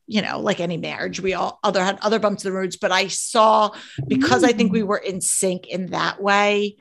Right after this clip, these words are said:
Speaker 1: we
Speaker 2: Mm-hmm.
Speaker 1: were able to, um, be compatible in some areas that would be very stressful in other marriages.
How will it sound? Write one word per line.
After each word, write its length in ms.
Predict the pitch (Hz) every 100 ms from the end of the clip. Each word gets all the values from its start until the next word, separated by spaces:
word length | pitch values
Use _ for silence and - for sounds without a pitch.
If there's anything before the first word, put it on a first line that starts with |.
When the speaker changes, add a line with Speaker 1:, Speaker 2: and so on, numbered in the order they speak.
| -
Speaker 1:
we 480 | 185 170 185 190 190 185
Speaker 2:
Mm-hmm. 100 | 220 170
Speaker 1:
were 200 | 185 -
able 340 | 190 180 190
to, 540 | 185 - 190 180 180 -
um, 460 | - 85 - - - _ _ _ _ _
be 60 | 185
compatible 680 | 185 170 - 196 196 202 - - -
in 120 | 202
some 200 | - 226
areas 260 | 196 214 202
that 100 | 175
would 100 | 170
be 80 | 185
very 180 | 190 180
stressful 600 | - - 180 - 214 -
in 120 | 180
other 220 | 156 180
marriages. 1000 | 170 - - - - - - - -